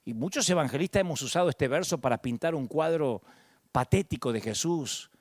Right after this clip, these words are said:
parado delante de una puerta esperando, tocando, esperando, hasta que el pecador se digne,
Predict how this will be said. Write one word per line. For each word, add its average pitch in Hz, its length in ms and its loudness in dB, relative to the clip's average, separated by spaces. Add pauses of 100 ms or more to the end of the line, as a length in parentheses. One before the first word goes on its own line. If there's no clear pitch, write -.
(280)
parado 139 300 8
delante 135 340 4
de 143 40 2
una 131 140 2
puerta 143 320 -2
esperando, 139 720 0
tocando, 151 640 -2
esperando, 143 580 2
hasta 123 180 0
que - 120 -2
el 127 100 0
pecador 139 440 0
se 139 160 2
digne, 135 640 0